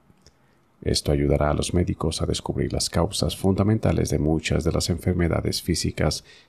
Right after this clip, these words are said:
y también a encontrar la solución de problemas psiquiátricos relacionados con las emociones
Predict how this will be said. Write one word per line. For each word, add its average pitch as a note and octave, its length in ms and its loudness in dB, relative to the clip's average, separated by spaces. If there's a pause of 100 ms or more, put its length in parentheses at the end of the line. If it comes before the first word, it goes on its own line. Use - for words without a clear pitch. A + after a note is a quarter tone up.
(160)
y F#2 100 4
también G2+ 400 4
a E2 60 2
encontrar - 460 0
la A1+ 100 0
solución - 560 -2
de - 100 -2
problemas C2+ 480 0
psiquiátricos - 880 -4
relacionados G2+ 840 0
con D2 140 0
las - 160 -2
emociones D2+ 640 -2